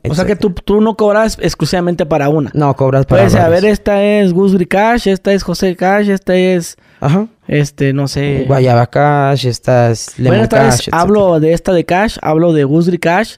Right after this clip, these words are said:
Speaker 2: Ajá.
Speaker 1: Y ahí le debes a Gusgri tanto y tienes que pagarle lo, "No, pues no te, págale, hijo de su pinche". Y,
Speaker 2: Ajá.
Speaker 1: y empieza. Ok, eh, el lugar donde ustedes laboraban es, es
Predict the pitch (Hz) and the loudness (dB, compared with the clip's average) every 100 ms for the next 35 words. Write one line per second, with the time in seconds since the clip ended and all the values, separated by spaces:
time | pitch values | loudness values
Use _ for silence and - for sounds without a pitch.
0 | - 127 143 160 - 143 143 151 185 170 | -6 -2 0 -2 -2 0 2 2 2 2
1 | 170 175 151 143 165 165 156 175 190 147 | 2 0 0 0 2 0 -2 -2 -2 -2
2 | 131 123 131 - 143 - 160 143 135 151 | -4 -6 -8 -4 -4 -4 -4 -4 -4 -6
3 | 135 120 113 143 247 277 220 226 - - | -10 -12 -16 -12 -12 -10 -12 -12 -14 -16
4 | - _ 139 165 208 165 147 - - - | -20 _ -8 -4 -4 -6 -10 -16 -20 -20
5 | - 139 135 175 - - _ - 139 135 | -8 -2 -2 -2 -8 -20 _ -8 -6 -2
6 | 170 160 170 - - - - - 165 202 | 0 0 -4 -8 -20 -20 -14 -6 -2 0
7 | 147 190 185 214 214 208 214 247 277 262 | 0 0 0 2 2 2 2 2 0 0
8 | 220 - 226 233 196 170 175 202 233 247 | -2 0 0 0 0 2 2 0 -2 -4
9 | - _ _ 165 190 190 - _ - 160 | -12 _ _ 0 0 -2 -8 _ -4 0
10 | 165 170 - - | 2 0 -2 -12